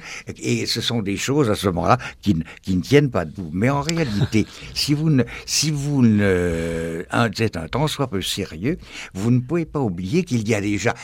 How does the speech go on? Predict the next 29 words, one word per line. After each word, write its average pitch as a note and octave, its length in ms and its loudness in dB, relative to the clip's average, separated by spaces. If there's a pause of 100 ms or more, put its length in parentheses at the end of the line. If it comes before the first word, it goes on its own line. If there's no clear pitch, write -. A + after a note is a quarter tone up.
(120)
des, G2+ 280 -4
des F2+ 220 -8
dizaines B2+ 540 0
et G#2+ 80 -4
des G2 120 -4
dizaines A2 460 -2 (220)
d'individus G2 640 -6
qui - 120 -12
ont E2+ 140 -8
écrit G2+ 360 -6
avant E2+ 220 -6
vous, G2+ 340 -6
qui, G2 100 -4 (280)
qui B2 140 -2
ont C3 80 2
réfléchi. G#2+ 640 -6 (240)
Alors A#2+ 340 0
tout G#3+ 220 -2
le G#3 80 -2
problème C#3 560 -2
consiste A#2+ 640 -4 (200)
à G#2+ 160 0
s'imprégner C3 800 0
de F#2+ 120 -2
cette - 360 -4
longue F3+ 300 6
tradition. E2 640 -4 (520)
Euh, A2+ 200 2
de, G2+ 320 -2